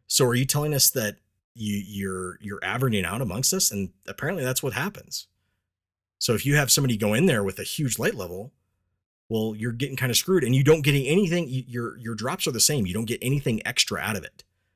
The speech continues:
I-, if it increases the difficulty, if it increases the light level of your enemies. So at that point, you might as well just have a set of gear that's set at seven fifty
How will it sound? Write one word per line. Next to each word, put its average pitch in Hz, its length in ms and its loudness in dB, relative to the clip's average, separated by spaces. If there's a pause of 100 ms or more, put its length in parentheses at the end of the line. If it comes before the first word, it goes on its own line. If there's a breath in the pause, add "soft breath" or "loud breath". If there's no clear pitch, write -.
(720)
I-, 104 40 2
if 101 220 -2
it 104 60 -2
increases 107 500 2
the 85 60 -8
difficulty, 95 520 -6
if - 100 -18
it 95 60 -6
increases 101 400 -2
the 95 60 -6
light 95 200 -6
level 90 240 -10
of 82 60 -14
your 82 120 -10
enemies. - 380 -8 (320 soft breath)
So - 160 2
at 123 80 0
that 226 160 0
point, 123 200 0
you 156 120 0
might 269 160 2
as 120 100 2
well 123 80 2
just 113 240 0
have 127 220 0
a 117 40 0
set 123 220 6
of 98 100 0
gear 135 260 4
that's 107 200 2
set 110 160 4
at - 80 0
seven 107 340 6
fifty 113 500 -2